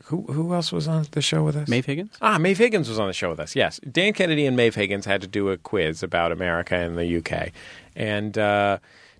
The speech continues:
Speaker 1: Dan Kennedy briefly tried to chant "U S A."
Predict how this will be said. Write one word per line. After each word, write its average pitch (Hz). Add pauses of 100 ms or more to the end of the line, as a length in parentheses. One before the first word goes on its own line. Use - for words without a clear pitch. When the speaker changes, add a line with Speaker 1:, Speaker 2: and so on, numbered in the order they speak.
Speaker 1:
Dan 170
Kennedy 165 (120)
briefly 143
tried 143
to 113
chant 143
"U 135
S 123
A." 113